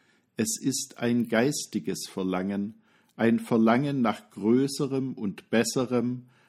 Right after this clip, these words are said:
ein Bestreben, anderen zu helfen, andere zu lieben, Unrecht zu vergessen und zu vergeben. Ein gütiger Gedanke, einem anderen Menschen zugesandt,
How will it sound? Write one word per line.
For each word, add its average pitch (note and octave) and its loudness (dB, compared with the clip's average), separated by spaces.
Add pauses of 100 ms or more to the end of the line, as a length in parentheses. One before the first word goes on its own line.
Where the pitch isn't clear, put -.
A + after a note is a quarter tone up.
(120)
ein B2 4
Bestreben, C3 2
anderen C3 2
zu G#2 -4
helfen, A#2 0 (440)
andere C3+ 4
zu - -4
lieben, C3+ 0 (380)
Unrecht C#3+ 4 (200)
zu - -6
vergessen A2+ -2 (400)
und A2 2
zu A2+ -6
vergeben. E2+ -4 (600)
Ein A#2+ 4
gütiger D3+ 2
Gedanke, A#2 0 (160)
einem G#2+ 2
anderen B2 2
Menschen A#2+ 0
zugesandt, A#2 0